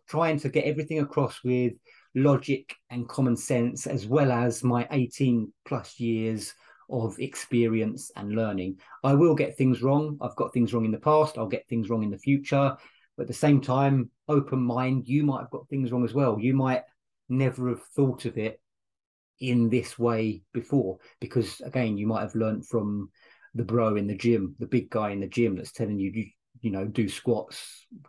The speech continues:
'cause it's the best thing to do training wise. So hopefully for some people, I've given you a different perspective and something to think about. For other people that maybe agree with me, hopefully I've kind of reconfirmed what you were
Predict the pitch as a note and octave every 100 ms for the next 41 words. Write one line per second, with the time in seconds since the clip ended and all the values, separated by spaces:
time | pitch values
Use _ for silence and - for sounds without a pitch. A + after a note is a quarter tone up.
0 | _ - - - - C#3 G2+ - G#2 G2
1 | G2+ G2 F#2+ B2 A2 F#2+ F2+ F2+ - _
2 | - - _ _ - A2+ A2 A2+ - -
3 | - - - E3 D#3+ D3 C3+ B2+ B2+ D#3+
4 | D#3+ D3+ D#3 D3+ D3+ E3 F3 - _ _
5 | _ _ _ _ B2 B2+ C#3+ C#3 C#3 B2+
6 | B2+ B2 B2+ A#2 B2+ C#3+ C3 A2+ - -
7 | C#3+ - - D3+ D3 - _ - A#2 -
8 | A#2 A#2+ G#2 - C3+ C3+ C3 C#3+ C#3+ D3
9 | - - - - _ _ - - C#3+ D3
10 | D3+ D3+ D3+ D#3 D#3+ E3 - _ - A#2+
11 | A#2+ A#2 A2+ - B2+ C3 C3+ C3+ C3+ C3+
12 | C#3+ B2+ - B2 A#2+ A#2 A2+ G#2+ - -
13 | _ _ - C3 A#2 A2 C3+ B2+ B2+ A2+
14 | - B2+ A#2+ A2 A#2+ B2+ A2 F#2+